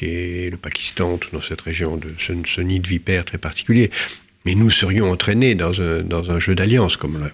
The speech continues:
on l'a été dans la Première et la, et la Deuxième Guerre mondiale. Donc c'est, c'est, c'est ce qui existe, en même temps qu'il y a un potentiel fantastique pour ne pas l'avoir. Aussi parce que, quand on regarde les faits, malgré, euh, même si c'est contre-intuitif,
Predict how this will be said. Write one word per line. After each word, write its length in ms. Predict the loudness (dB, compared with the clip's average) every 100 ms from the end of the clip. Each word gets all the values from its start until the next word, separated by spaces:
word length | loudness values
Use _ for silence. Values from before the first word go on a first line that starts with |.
| -2
on 40 |
l'a 100 | -2
été 200 | 0 0
dans 100 | 0
la 140 | -2 -6 -10 -12 -12 -16 -2
Première 420 | 2 4 4 4
et 60 |
la, 200 | 2 0 -2
et 120 | 0
la 120 | 0
Deuxième 340 | 2 2 2 2
Guerre 200 | 0 0
mondiale. 440 | 0 2 2 0 -8 -10 -10 -10 0
Donc 120 | 2 2
c'est, 140 | 2
c'est, 260 | 2 2 0
c'est 240 | 2 2
ce 80 | 2
qui 60 |
existe, 380 | 2 4 4 2
en 20 |
même 180 | 0 2
temps 140 | 2 2
qu'il 160 | 2
y 40 | 2
a 60 |
un 80 | 0
potentiel 460 | 0 -2 0 2 2
fantastique 640 | 2 2 2 2 2 0
pour 100 | -4
ne 60 |
pas 100 | 0
l'avoir. 340 | 2 4 4 2 -4 -10 -2
Aussi 240 | 2 2
parce 220 | 2 -2
que, 240 | 2 2 0 -6 -4
quand 180 | -2 0
on 60 | 2
regarde 260 | 2 2
les 100 | 0
faits, 400 | 0 2 2 0 -6 _ -16 -6
malgré, 560 | -2 -2 0 2 2
euh, 340 | 0 -2 -2 -4
même 340 | -2 0 0
si 120 | 0
c'est 120 | -4 -2
contre-intuitif, 840 | -2 0 -2 -2 2 4 2 -2